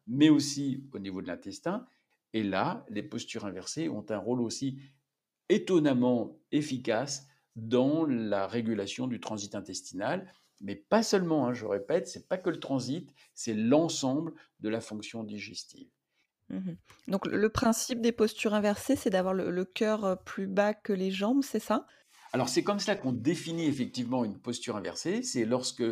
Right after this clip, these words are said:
Speaker 1: la bouche, donc le palais, est à une position inférieure à l'horiz-, par rapport à l'horizontale, au nombril. Donc, par exemple, le demi-pont, ce qu'on appelle le demi-pont, c'est déjà une posture inversée. Le fait d'être debout et de se pencher en avant, c'est une posture inversée.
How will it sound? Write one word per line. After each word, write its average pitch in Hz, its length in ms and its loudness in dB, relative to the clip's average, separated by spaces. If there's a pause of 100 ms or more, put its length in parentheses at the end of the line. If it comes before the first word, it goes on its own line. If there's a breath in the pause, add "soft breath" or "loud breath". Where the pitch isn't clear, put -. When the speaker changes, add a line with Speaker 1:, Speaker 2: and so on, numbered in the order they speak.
(320 loud breath)
Speaker 1:
la - 100 -6
bouche, 226 320 -2
donc 135 160 -2
le 98 140 -6
palais, 113 500 0 (380 loud breath)
est 151 260 4
à 123 60 4
une 110 140 -2
position 135 720 -4 (220)
inférieure 139 640 0
à 139 60 0
l'horiz-, 104 300 -4
par 95 120 -8
rapport 104 240 -6
à 95 40 -2
l'horizontale, 90 600 -6 (140)
au 143 120 4
nombril. 127 520 4 (440 soft breath)
Donc, 120 300 2
par 78 160 -6
exemple, 123 460 -4
le 117 80 0
demi-pont, 143 640 6
ce - 80 -8
qu'on 113 160 -6
appelle 107 240 -2
le 98 100 -2
demi-pont, 98 440 -6
c'est 104 200 -6
déjà 143 320 -2
une - 140 -2
posture 123 340 -6
inversée. 123 540 -2 (460 loud breath)
Le 110 160 -2
fait 135 200 0
d'être 117 500 -2
debout 123 520 4
et 127 60 6
de 131 40 -6
se 104 100 -6
pencher 127 420 2
en 107 80 0
avant, 117 240 0
c'est 135 220 -6
une 107 140 -6
posture - 340 -8
inversée. 107 440 -6